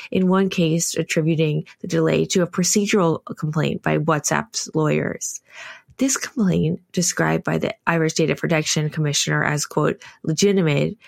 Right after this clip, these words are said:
is expected to further delay the decision.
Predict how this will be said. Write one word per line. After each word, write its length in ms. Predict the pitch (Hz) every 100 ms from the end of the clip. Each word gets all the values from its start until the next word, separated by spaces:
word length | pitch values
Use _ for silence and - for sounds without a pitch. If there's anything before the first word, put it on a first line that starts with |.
| - _
is 280 | - 170 175
expected 800 | - - - 202 202 240 240 240
to 100 | -
further 400 | 175 - 170 185
delay 320 | 180 165 151
the 100 | 147
decision. 640 | 151 147 147 147 143 143 -